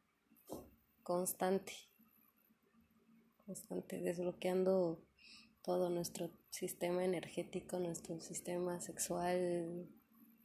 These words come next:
todo nuestro ser, no sé, es riquísimo, así que <laughs> si un día tienen oportunidad de hacerlo, que yo estoy súper feliz porque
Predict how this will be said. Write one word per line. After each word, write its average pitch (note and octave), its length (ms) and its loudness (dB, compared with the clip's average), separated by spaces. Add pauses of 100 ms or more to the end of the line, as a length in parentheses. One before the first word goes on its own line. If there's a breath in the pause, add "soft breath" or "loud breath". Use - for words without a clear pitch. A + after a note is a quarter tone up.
(160)
todo A3+ 220 0
nuestro F3 340 -2
ser, G#3 240 -6 (380)
no F3+ 180 -10
sé, G3+ 280 -6 (100)
es - 120 -8
riquísimo, G3+ 480 2
así F3 260 2
que F#3+ 280 4
<laughs> - 40 -12
si - 240 4
un G3+ 80 10
día G3 160 8
tienen F#3+ 320 8
oportunidad E3+ 680 2
de E3 80 4
hacerlo, F3+ 460 2 (320 loud breath)
que A#3 100 4
yo D4 80 10
estoy D4 200 4
súper C4 280 -4
feliz A3 380 2
porque F#3+ 720 0